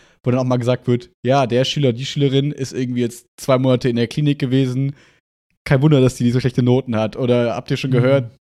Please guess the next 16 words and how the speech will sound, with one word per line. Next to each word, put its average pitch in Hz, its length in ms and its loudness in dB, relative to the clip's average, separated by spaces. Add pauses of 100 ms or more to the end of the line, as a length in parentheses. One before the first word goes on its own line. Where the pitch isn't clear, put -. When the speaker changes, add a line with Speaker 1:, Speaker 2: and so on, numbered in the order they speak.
(280)
Speaker 1:
dessen 127 280 -4
Mama 127 320 0
ist 113 260 -8
vor 120 160 0
drei 113 240 -2
Jahren 110 520 -2 (120)
gestorben, 104 480 -4
was 117 140 -10
weiß 110 100 -10
ich 95 140 -12
nicht. 107 180 -4
Also 117 160 0
irgendwelche 123 380 4
Speaker 2:
Mhm. 113 40 -6
Speaker 1:
Sachen, 135 260 2
Speaker 2:
Mhm. 117 80 -6